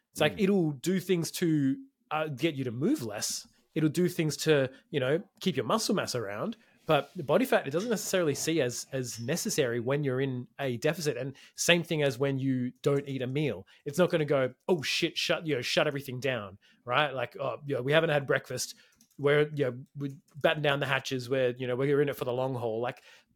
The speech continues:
Speaker 1: that's the natural kind of rhythm. This is why intermittent fasting gained a bit of, um, popularity in the initial stages, is 'cause it's like, well, your body was not necess-, like, when we were, you know, w-, our ancestors, they would get up in the morning, they, they would fucking wake up in their cave or, you know, in their house or whatever.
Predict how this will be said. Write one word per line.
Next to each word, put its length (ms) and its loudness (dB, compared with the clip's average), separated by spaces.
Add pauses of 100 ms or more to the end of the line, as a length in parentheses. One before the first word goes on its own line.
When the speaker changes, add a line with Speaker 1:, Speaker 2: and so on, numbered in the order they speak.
Speaker 1:
that's 240 -2
the 100 2
natural 460 0
kind 220 -2
of 80 -4
rhythm. 280 2
This 120 0
is 80 0
why 200 4
intermittent 340 -4
fasting 440 -4
gained 220 -2
a 40 -6
bit 120 -2
of, 120 -4
um, 360 -4
popularity 540 2
in 80 -6
the 60 -2
initial 320 0
stages, 360 -2
is 120 -6
'cause 160 -4
it's 100 -8
like, 180 -2
well, 180 4 (480)
your 120 0
body 240 6
was 240 2 (200)
not 280 -2
necess-, 240 -8
like, 180 0
when 220 2
we 120 2
were, 180 4
you 100 -6
know, 120 -10 (160)
w-, 180 -8 (140)
our 120 -6
ancestors, 680 -2 (260)
they 120 4
would 120 -2
get 140 4
up 160 4
in 60 0
the 60 -4
morning, 380 2
they, 220 0
they 160 6
would 260 -2
fucking 240 -8
wake 220 2
up 120 0
in 80 -4
their 140 -2
cave 460 0
or, 160 -2 (260)
you 80 -4
know, 100 -2
in 220 0
their 180 -2
house 300 -2
or 60 -4
whatever. 220 2